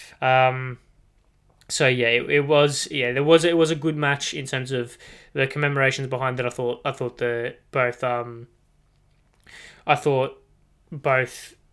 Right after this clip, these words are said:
the Matthew Harding and the Shed kind of did fantastic, fantastic stuff in terms of commemorating them brilliantly. The round of applause was great. Um, getting all the Chelsea legends out was beautiful as well.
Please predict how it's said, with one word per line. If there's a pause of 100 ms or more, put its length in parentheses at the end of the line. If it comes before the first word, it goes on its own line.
(320)
the
Matthew
Harding
and
the
Shed
kind
of (240)
did
fantastic, (460)
fantastic
stuff
in
terms
of (340)
commemorating
them
brilliantly.
The
round
of
applause
was
great.
Um,
getting
all
the
Chelsea
legends
out
was
beautiful
as
well.